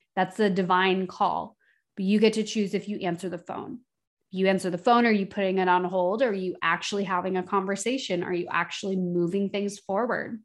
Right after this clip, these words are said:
It's up to you what you do with this. So entrepreneurship, it's not for everybody,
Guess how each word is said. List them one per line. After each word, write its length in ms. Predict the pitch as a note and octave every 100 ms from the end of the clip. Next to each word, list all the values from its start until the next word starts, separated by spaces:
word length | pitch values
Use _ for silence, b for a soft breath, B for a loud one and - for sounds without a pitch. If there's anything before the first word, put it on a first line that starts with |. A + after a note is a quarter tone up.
| _ _ -
It's 220 | G3+ -
up 200 | E3 -
to 120 | -
you 380 | F3+ F#3 G3+ F#3
what 340 | F3+ F3+ F3+
you 160 | F#3+ F3
do 440 | E3+ F3+ E3+ E3+ -
with 140 | E3+ - -
this. 580 | - - - - - - _ _ _ _ _ _
So 520 | F#3 F3+ F3 F3+ - _ _
entrepreneurship, 960 | G3 G#3 A3+ A3+ A3 A#3 C4+ C#4+ C#4+ C#4+
it's 220 | G3 G3
not 320 | G3 G3+ -
for 340 | - G3+ F#3 -
everybody, 760 | F3 F3+ G#3+ A3+ A#3+ C4 D#4